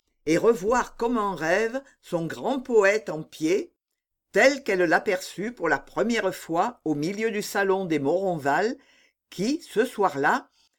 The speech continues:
lui parut immense, splendide, étincelant de mille bougies.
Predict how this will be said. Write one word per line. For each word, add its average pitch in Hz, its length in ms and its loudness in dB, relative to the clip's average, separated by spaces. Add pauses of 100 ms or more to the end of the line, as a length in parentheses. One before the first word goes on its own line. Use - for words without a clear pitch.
(140)
lui 190 200 -2
parut 220 460 -2
immense, 190 680 -2
splendide, 214 960 0 (280)
étincelant 233 800 2
de 180 140 0
mille 160 300 2
bougies. 139 600 -4